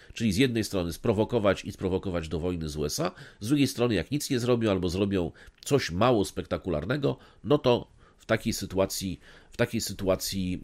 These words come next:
e, tracą po prostu sojuszników, to tracą prestiż. Trzeba pamiętać, że tam na tym właśnie prestiżu, P R ze, honorze, e,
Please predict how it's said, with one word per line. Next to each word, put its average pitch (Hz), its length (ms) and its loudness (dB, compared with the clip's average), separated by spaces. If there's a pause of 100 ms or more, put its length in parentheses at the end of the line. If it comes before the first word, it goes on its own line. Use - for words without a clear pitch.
(100)
e, 85 260 0
tracą 104 400 0
po 87 120 -4
prostu 87 280 -10
sojuszników, 127 460 -4
to 135 60 -4
tracą 160 400 -2
prestiż. - 460 -2 (200)
Trzeba 123 160 2
pamiętać, 117 400 0
że 95 100 -4
tam 107 200 0
na 92 100 0
tym 92 140 -4
właśnie 92 280 -2
prestiżu, 107 500 -2
P 92 320 0
R 107 60 2
ze, 92 340 2 (260)
honorze, 101 920 2 (340)
e, - 20 -8